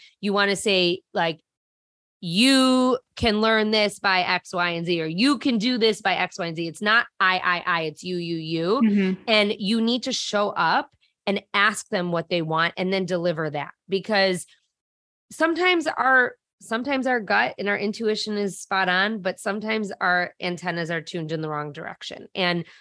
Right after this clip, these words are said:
Speaker 2: Right.
Speaker 1: it's really important that you, that you listen so that you know that what, that what you're putting out there into the world is the right message and the right information for your community.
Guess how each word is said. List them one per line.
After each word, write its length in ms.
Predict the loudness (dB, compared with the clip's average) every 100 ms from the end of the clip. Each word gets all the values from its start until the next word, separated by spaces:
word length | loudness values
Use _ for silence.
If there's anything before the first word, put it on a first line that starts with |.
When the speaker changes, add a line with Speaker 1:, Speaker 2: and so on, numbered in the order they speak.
| _
Speaker 2:
Right. 100 | -6
Speaker 1:
it's 140 | -4 -4
really 180 | 0 0
important 420 | 0 -2 -4 -4
that 140 | -8 -6
you, 340 | -4 -4 -6 _
that 120 | -10
you 140 | -6 -4
listen 460 | -4 -4 -8 -8 -10
so 140 | -10
that 120 | -8
you 140 | -4 -2
know 340 | -2 -2 -4
that 120 | -8 -6
what, 200 | -6 -6
that 180 | -6 -6
what 260 | -2 -2 0
you're 120 | -4
putting 360 | -2 -2 -2 0
out 240 | -2 -2
there 140 | -4
into 200 | -4 -4 -4
the 80 |
world 340 | -4 -2 -4 -4
is 200 | -8 -8 -14 _ _
the 160 | -4 -2
right 340 | 0 0 -2 -8 _ _ _
message 560 | -4 -4 -2 -2 -2 -2
and 140 | -6 -4
the 60 |
right 140 | -4 -4
information 560 | -6 -6 -6 -6 -8
for 240 | -10 -8 -6
your 120 | -8
community. 540 | -12 -12 -12 -14 -18